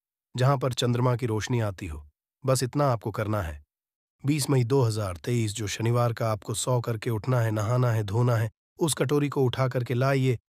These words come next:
एक रुपए के सिक्के को वापस से धो लीजिए, लाल कपड़े में लपेटना या तिजोरी में रख दीजिए। जहां पर आप लोग पैसा, सोना, चांदी रखते हैं, बस इतना आपको करना है,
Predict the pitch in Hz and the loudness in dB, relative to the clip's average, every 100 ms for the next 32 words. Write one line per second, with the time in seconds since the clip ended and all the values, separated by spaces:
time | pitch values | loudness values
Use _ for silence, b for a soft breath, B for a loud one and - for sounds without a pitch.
0 | - 147 131 127 127 120 123 - 131 - | -2 0 2 0 -2 -2 -2 -6 -4 -4
1 | 127 127 127 123 127 - 123 127 135 101 | 0 2 2 2 -2 -2 0 2 2 -2
2 | 92 85 - _ _ _ _ 117 117 123 | -4 -10 -14 _ _ _ _ 0 2 2
3 | 117 113 120 117 113 107 135 123 123 131 | 0 -2 0 2 2 0 0 0 2 0
4 | 127 113 117 110 117 110 110 120 127 113 | 2 0 0 0 2 0 0 0 0 -2
5 | 104 92 80 - _ _ _ _ - 135 | -4 -6 -10 -16 _ _ _ _ 0 4
6 | 143 131 127 120 131 123 - 120 127 117 | 4 2 0 0 0 -2 0 -2 0 -2
7 | 131 131 127 131 123 131 127 117 - 120 | 0 2 2 2 2 2 0 -2 -2 0
8 | 131 - _ _ 127 123 147 135 151 139 | -2 -4 _ _ 0 0 0 2 2 2
9 | 120 127 - 107 117 110 87 | 0 -2 -2 -2 0 -2 -4